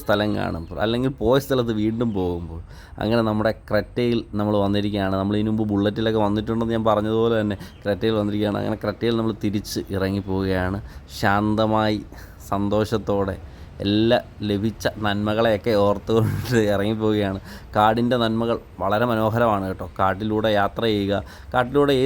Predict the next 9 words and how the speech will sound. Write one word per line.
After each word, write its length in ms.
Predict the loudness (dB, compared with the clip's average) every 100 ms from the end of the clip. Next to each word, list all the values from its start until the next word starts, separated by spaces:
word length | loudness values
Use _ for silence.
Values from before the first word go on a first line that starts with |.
| 2
സി 80 | 2
ഒന്നും 120 | 2
ഇട്ട് 100 | 2 2
പോകരുത്, 300 | 2 0 0 0
നാല് 260 | 2 0 -4 -8 -16 -16 -6
ചില്ലൊക്കെ 340 | -2 0 0 0
തുറന്നിട്ട് 520 | 0 2 0 -2 -6 -8 -14 -10 -4
ഇങ്ങനെ 260 | 0 0 0
പോവുക. 580 | 0 2 2 0 -2 -6